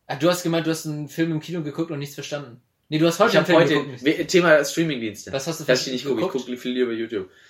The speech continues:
Speaker 2: Ähm, Dame König Ass Spion. Es ging um so K G B im Kalten Krieg. Und da der,
Speaker 1: Mhm.
Speaker 2: ähm, guter Schauspieler, der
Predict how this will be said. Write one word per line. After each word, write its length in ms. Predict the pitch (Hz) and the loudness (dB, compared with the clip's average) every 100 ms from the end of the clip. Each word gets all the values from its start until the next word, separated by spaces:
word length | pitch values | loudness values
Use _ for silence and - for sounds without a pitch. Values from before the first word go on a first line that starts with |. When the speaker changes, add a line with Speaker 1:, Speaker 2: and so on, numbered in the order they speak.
| _ _ | _ _
Speaker 2:
Ähm, 260 | 117 120 120 _ _ | -4 -2 -4 _ _
Dame 580 | - 101 113 127 185 185 | -20 -4 0 0 0 -4
König 720 | 185 - 139 151 160 156 - | -6 -8 -6 -6 -8 -10 -14
Ass 320 | - 123 - - | -10 -8 -8 -12
Spion. 600 | - - 117 117 113 90 _ | -14 -14 -12 -10 -10 -14 _
Es 100 | - | -20
ging 160 | - 120 | -16 -12
um 140 | 123 | -10
so 120 | 113 107 | -10 -12
K 240 | - 110 | -6 -6
G 100 | 110 | -6
B 260 | 95 107 131 | -8 -6 -6
im 120 | 123 | -8
Kalten 360 | 117 110 110 104 | -8 -10 -10 -14
Krieg. 400 | - 120 147 _ _ _ _ | -8 -8 -8 _ _ _ _
Und 120 | 113 | -4
da 80 | 117 | -2
der, 320 | 117 113 110 | 0 -2 -2
Speaker 1:
Mhm. 60 | 107 107 107 | -2 -6 -8
Speaker 2:
ähm, 80 | - _ | -20 _
guter 180 | 139 139 | -4 -2
Schauspieler, 460 | 135 143 - 127 | -4 -6 -6 -8
der 340 | 120 117 113 | -6 -6 -6